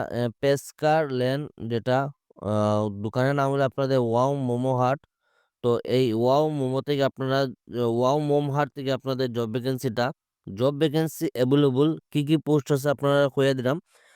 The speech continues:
আপনারা ভিডিওটা সম্পূর্ণ দেখবা, তারপরে অ্যাপ্লাই করবা। এখানে সর্বপ্রথম যেটা পোস্ট, আহ,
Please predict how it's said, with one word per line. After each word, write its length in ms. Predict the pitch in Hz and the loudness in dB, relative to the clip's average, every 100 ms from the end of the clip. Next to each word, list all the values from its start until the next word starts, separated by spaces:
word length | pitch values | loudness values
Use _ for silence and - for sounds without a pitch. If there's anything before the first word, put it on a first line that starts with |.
| _ | _
আপনারা 320 | - 113 139 139 | -8 -2 0 2
ভিডিওটা 380 | 135 120 135 151 | 0 0 2 2
সম্পূর্ণ 400 | 147 127 120 147 | 2 0 0 0
দেখবা, 240 | 139 131 135 | 2 2 0
তারপরে 380 | 131 123 131 135 | 0 -2 -2 -2
অ্যাপ্লাই 280 | 120 135 | 0 -2
করবা। 280 | 120 117 110 120 _ _ _ - | 0 0 0 -2 _ _ _ -12
এখানে 260 | 113 147 156 | -2 2 2
সর্বপ্রথম 560 | 151 147 139 139 151 160 | 4 2 2 0 0 0
যেটা 200 | 147 139 | 2 0
পোস্ট, 360 | 139 139 151 - 117 | 0 0 0 0 0
আহ, 200 | 135 | 2